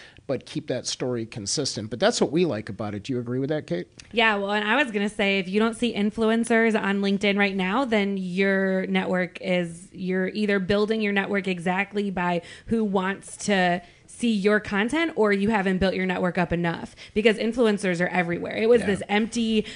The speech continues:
Speaker 2: playground, I think, where nobody really knew what to do or how to use LinkedIn, and it was this enigma. And then all of a sudden, some people went over there and were like, "Oh my gosh, I can go viral really fast. I can cr-, create content. I can get work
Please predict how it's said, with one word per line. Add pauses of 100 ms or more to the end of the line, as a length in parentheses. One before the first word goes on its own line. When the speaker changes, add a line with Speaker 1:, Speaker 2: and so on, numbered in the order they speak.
Speaker 2:
playground,
I
think,
where (240)
nobody
really
knew
what
to
do
or
how
to
use
LinkedIn,
and
it
was
this
enigma. (200)
And
then
all
of
a
sudden,
some
people
went
over
there
and
were
like, (280)
"Oh
my
gosh,
I
can
go
viral
really
fast.
I
can
cr-, (100)
create
content.
I
can
get
work